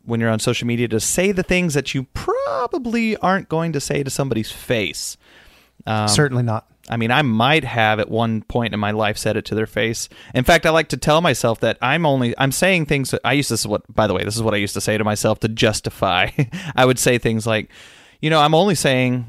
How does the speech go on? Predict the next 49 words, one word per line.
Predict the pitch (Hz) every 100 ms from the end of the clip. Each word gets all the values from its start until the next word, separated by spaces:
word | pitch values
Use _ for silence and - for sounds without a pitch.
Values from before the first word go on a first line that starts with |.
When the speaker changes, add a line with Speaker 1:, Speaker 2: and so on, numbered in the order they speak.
| -
Speaker 1:
uh, | 113 107
w-, | 95 - 98 - -
you | 117
know, | 101 104 127
what | - 113 120
I | 117
would | 113
say | - 117
to | 113
your | 101
face." | - 113 107 - - _ - _ -
Uh, | 110 -
but | 123 -
I |
don't | 220 269
know | 262
that | 247
that | 247
was | 233 -
true. | 262 151 -
I | 143
think | 208
I | 156
was | 127
trying | - - 123
to | 165
tell | - 190
myself | 190 185 185 185
that, | 190 185 -
convince | 113 110 113 143 156 160
myself | 160 165 170 165 -
that | 160
I | 160
was, | 160 165 160 - - - - -
but | 139
I |
really | 151 147 180 190
don't | 165 160
think | 151 135
I | 131
would | 131
have | 123
said | 120
those | 117 113
things | 117 110 -
to | 107
their | 104
faces, | - 110 - 104 107
because | 110 110 107 -